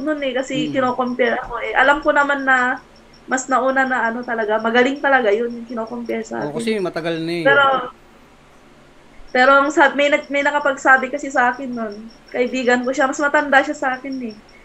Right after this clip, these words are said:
Speaker 1: "Ayaw mo nun, kino-compare ka sa magaling, eh, ibig sabihin, magaling ka rin."
Speaker 2: Yun, tama, oo nga, no.
Speaker 1: Dun, dun,
Speaker 2: <clears throat>
Speaker 1: ano, kasi parang na-stress ako ng one week siguro sa sinabi ko sa,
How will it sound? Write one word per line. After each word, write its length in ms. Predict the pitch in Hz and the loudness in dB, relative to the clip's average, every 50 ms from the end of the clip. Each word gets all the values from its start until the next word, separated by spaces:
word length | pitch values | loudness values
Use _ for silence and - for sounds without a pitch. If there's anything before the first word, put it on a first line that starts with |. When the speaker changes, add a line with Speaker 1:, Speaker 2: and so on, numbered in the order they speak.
| - - - - - - - | -20 -20 -20 -20 -20 -20 -4
Speaker 1:
"Ayaw 380 | - - 262 269 294 302 339 330 | 2 4 6 8 8 8 6 6
mo 80 | 320 294 | 4 4
nun, 220 | 302 302 311 - | 4 4 2 2
kino-compare 640 | - 294 277 277 269 269 285 277 294 - 285 262 269 | 0 2 4 4 4 4 0 -2 0 4 4 4 4
ka 80 | 269 269 | 4 0
sa 160 | 285 - 277 | -4 -4 -4
magaling, 480 | 247 254 254 220 214 214 226 233 233 226 226 | -4 -2 0 2 0 0 0 -4 -6 -6 -6
eh, 80 | 233 226 | -6 -6
ibig 240 | 240 247 220 240 226 | -6 -6 -8 -8 -6
sabihin, 560 | - 277 247 240 254 262 262 220 208 185 202 214 226 226 | -4 -4 -4 -4 -4 -4 -2 -2 -2 -2 -6 -12 -12 -8
magaling 380 | 233 254 240 233 240 233 226 214 | -6 -4 0 0 0 0 0 -2
ka 140 | 208 208 202 | -4 -4 -2
rin." 180 | 226 233 226 208 214 | -2 -4 -6 -8 -12
Speaker 2:
Yun, 640 | 123 123 139 151 156 165 180 190 208 220 220 208 196 | -10 -6 -4 -2 0 0 0 0 0 0 -2 -4 -6
tama, 600 | - 147 139 139 143 147 147 147 135 147 165 165 165 | -8 -6 -4 -2 -2 -2 -2 -4 -4 -4 -4 -4 -2
oo 240 | 156 151 156 160 156 160 | -4 -4 -4 -4 -4 -6
nga, 180 | 180 180 180 | -6 -6 -6
no. 160 | 175 165 170 170 165 165 220 233 - - - - - - - - - - | -6 -6 -6 -6 -6 -8 -12 -14 -16 -18 -20 -20 -20 -20 -20 -20 -4 0
Speaker 1:
Dun, 400 | 262 277 277 277 277 277 262 247 | 0 0 0 0 -2 -4 -2 -2
dun, 200 | 233 277 285 277 269 - | -2 -2 -2 -2 -2 -2
Speaker 2:
<clears throat> 100 | - 233 | -2 -2
Speaker 1:
ano, 160 | 240 226 240 | -2 -2 -2
kasi 540 | 240 277 302 359 320 311 311 294 285 - - - - - - - | -2 2 4 4 4 4 4 2 -2 -6 -14 -18 -20 -20 -16 -4
parang 320 | - 311 311 311 339 349 | 0 2 4 4 4 2
na-stress 540 | 339 339 320 285 311 - - - 320 311 - 320 | 0 -2 -2 -4 -4 -6 -4 -4 -4 -2 -2 -2
ako 140 | 311 320 320 | -2 -2 -2
ng 140 | 311 302 302 | -4 0 2
one 200 | 294 277 269 277 | 2 2 2 2
week 160 | 302 330 339 - | 2 0 0 0
siguro 320 | - 311 220 254 247 247 | 0 0 0 -2 -2 -4
sa 140 | - - 277 | -4 -6 -6
sinabi 400 | - 302 277 269 247 240 - - | -6 -2 0 0 0 0 0 -2
ko 60 | 262 247 | -4 -4
sa, 180 | - 269 247 | -2 -2 -2